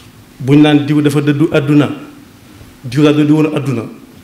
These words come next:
faale wutoon àdduna, mu mel ni ay léeb ak i lupp. Nee na yow nga jël say dàll yow. Waaye saa boo gisee koo xam dañ naan daa sàmm it, sàmm nga kat dafay def def lu nii dong,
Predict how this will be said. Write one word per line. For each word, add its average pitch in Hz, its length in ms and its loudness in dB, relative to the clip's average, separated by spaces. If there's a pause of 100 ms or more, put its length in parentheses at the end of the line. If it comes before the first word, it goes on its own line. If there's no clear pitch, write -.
(220)
faale 156 360 0
wutoon 160 300 0
àdduna, 135 260 0
mu 156 80 2
mel 165 140 2
ni 156 60 2
ay 170 180 0
léeb 160 200 2
ak 147 100 -4
i 151 40 -4
lupp. 143 260 -4 (1800)
Nee 127 100 -2
na 135 120 2
yow 131 140 2
nga 127 80 -2
jël 127 100 -4
say 127 140 -2
dàll 113 180 -2
yow. 90 140 -10 (1300)
Waaye 214 220 0
saa 247 160 -6
boo 262 160 -8
gisee 240 240 -4
koo 220 140 -2
xam 202 180 -8
dañ 202 100 -4
naan 190 160 -4
daa 180 140 0
sàmm 185 380 -4
it, 143 180 -4 (960)
sàmm 190 340 -4
nga 180 100 -6
kat 208 140 -6 (220)
dafay 180 240 -4
def 165 180 -6
def 147 160 -4
lu 139 120 -6
nii 143 140 -2
dong, 135 420 -2